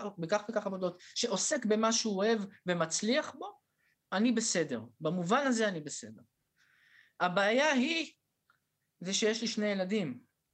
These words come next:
ופה כבר אנחנו מתעסקים בחרדות. אה, והחרדה שלי היא שאני, וזו עובדה, אני לא אוכל לעזור להם הרבה בחיים מבחינה כלכלית.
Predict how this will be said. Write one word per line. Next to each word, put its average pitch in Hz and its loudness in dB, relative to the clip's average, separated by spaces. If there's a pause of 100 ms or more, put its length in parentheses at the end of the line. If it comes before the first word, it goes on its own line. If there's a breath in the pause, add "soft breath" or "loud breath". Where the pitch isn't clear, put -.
(1300 soft breath)
ופה 175 2
כבר 196 4
אנחנו 165 2
מתעסקים 160 -4
בחרדות. 156 0 (1200 soft breath)
אה, 156 0 (220)
והחרדה 160 2
שלי 247 2
היא 190 -2
שאני, 190 0 (100)
וזו 160 -2
עובדה, 185 2
אני 190 0
לא 226 4
אוכל 214 0
לעזור 190 0
להם 170 -4
הרבה 156 -2
בחיים 147 -4
מבחינה 139 -8
כלכלית. 127 -16